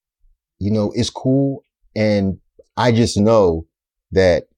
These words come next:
it's going to connect with someone. So I'm not looking at it as if, oh, the mass is gonna, you know, just accept it just because they're Black figurines. I know that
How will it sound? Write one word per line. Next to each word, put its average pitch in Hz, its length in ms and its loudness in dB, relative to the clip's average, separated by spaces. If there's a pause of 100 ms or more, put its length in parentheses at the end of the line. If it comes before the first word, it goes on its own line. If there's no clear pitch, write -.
it's - 160 -6
going 104 240 0
to - 100 -8
connect 90 460 -4
with 85 120 -6
someone. 85 500 -8
So 78 440 -6
I'm 92 220 -2
not 113 180 0 (180)
looking 101 440 -2
at 92 160 0
it 85 60 -2
as 85 200 -2
if, 87 140 -4 (280)
oh, 95 200 0
the 82 100 -2
mass 90 460 -4
is 90 100 -6
gonna, 95 380 -4 (120)
you 101 120 -8
know, 90 400 -6 (120)
just - 200 -6
accept 98 460 -2
it 95 140 -2
just 95 200 -8
because 92 260 -4
they're 87 160 0
Black 87 320 -4
figurines. 90 800 -4
I 98 120 -2
know 95 300 -2
that 87 280 0